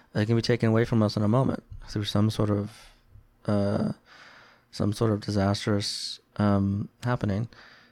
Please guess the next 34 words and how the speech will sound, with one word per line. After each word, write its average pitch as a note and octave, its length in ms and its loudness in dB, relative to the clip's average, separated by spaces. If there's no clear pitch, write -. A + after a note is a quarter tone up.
And A2 220 4
so, A2+ 640 4
you A#2 100 4
know, A2+ 80 4
we A2+ 120 0
do D3 160 4
need E3 120 4
to A2 80 4
have G2+ 240 0
a A2+ 80 -6
plan G2+ 300 2
B, G2 300 0
actually. A#2+ 480 -2
You G2 80 -2
know, G2+ 60 2
they G#2 160 0
talk A#2 180 2
in A2+ 60 -2
the G#2 80 -2
film, A#2+ 100 2
they G#2 60 4
have G2+ 60 0
the G2+ 80 -2
plan A2 200 0
A, A2 80 2
they A2 60 0
have G#2+ 80 -2
the A#2 100 2
plan - 20 4
B. A2+ 100 4
We A#2+ 80 4
need C3 100 8
to C3 80 4
have B2 500 2